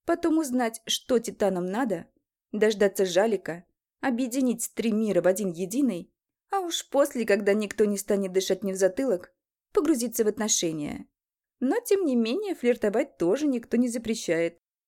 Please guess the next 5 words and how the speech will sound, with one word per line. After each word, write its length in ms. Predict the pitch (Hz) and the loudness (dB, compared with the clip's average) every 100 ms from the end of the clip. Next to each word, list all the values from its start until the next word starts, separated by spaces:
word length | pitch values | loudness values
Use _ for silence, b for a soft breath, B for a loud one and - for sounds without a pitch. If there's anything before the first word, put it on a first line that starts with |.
| _ | _
Поэтому... 640 | - 302 302 302 294 285 277 _ _ _ _ - | 0 0 0 0 0 -2 -6 _ _ _ _ -4
Какие? 680 | 440 440 - 180 147 165 - _ _ _ _ _ | -2 -2 -6 -6 -6 -8 -14 _ _ _ _ _
Незаметно 680 | 208 202 180 165 170 233 233 | -2 0 2 2 2 0 -2
прикусив 480 | 175 175 185 180 156 | -2 -4 -4 -6 -4
губу, 400 | 156 160 277 | -4 -2 -6